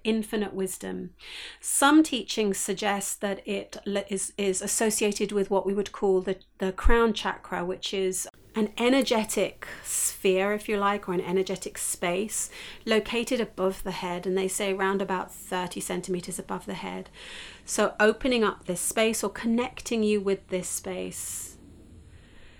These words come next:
So in this way, I love Siberian fir to support me with, uh, intuitive understanding, to support me with an intuitive connection. Maybe if I want to connect either to my higher self or to my soul,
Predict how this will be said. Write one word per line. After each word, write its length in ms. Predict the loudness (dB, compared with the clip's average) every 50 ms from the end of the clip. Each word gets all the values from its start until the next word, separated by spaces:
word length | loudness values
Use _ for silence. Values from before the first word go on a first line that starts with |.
| -20 -12
So 160 | -4 2 4 6
in 160 | 6 6 6
this 240 | 6 4 2 2 0
way, 100 | 0 2
I 120 | 2 2
love 280 | 2 2 2 0 0 -2
Siberian 600 | -2 -2 0 0 0 2 2 2 2 0 0 -2
fir 480 | -4 -4 -2 0 0 0 0 -2 -4 -4
to 680 | -6 -6 -4 -2 -2 -2 -2 -2 -2 -4 -4 -6 -6 -8 -12 -18 -20 -20 -20 -20 -20 -20 -16 -10
support 640 | -6 -4 -4 -4 -4 -6 -6 0 2 4 4 4 2
me 140 | 2 0 2
with, 480 | 2 2 2 2 2 0 0 -4 -10 -14 -8
uh, 140 | -6 -6 -6 -4 -2
intuitive 560 | -2 -2 0 -2 -2 0 0 0 -2 -2 -2
understanding, 800 | 0 -2 -2 -2 -4 -4 -2 -2 -2 -2 -4 -4 -4 -6 -6 -8
to 140 | -6 -4 -4
support 340 | -4 -4 -4 -2 -2 0
me 100 | 0 0
with 140 | 2 2 2
an 100 | 4 4
intuitive 920 | 6 4 4 2 0 0 2 4 4 2 2 -2 -4 -2 -2 -2 -4 -6 -8 -12 -12 -12 -14 -14 -16 -6 2
connection. 520 | 4 6 6 4 4 0 2 4 6 6
Maybe 300 | 6 6 4 4 2 0
if 100 | 2 2
I 80 | 2 4
want 220 | 4 4 2 2
to 80 | 0 -6
connect 400 | -4 -2 0 0 0 0 0 0
either 180 | 0 2 2 0
to 140 | 0 -2
my 140 | 0 0 -2
higher 340 | -2 -2 -2 -2 -2 -2 -2
self 480 | -2 -2 0 2 4 4 4 2 0 -2
or 80 | -6 -4
to 120 | -4 -2
my 160 | -2 -2 -2
soul, 640 | -4 -4 -6 -4 0 2 2 4 4 2 2 0 0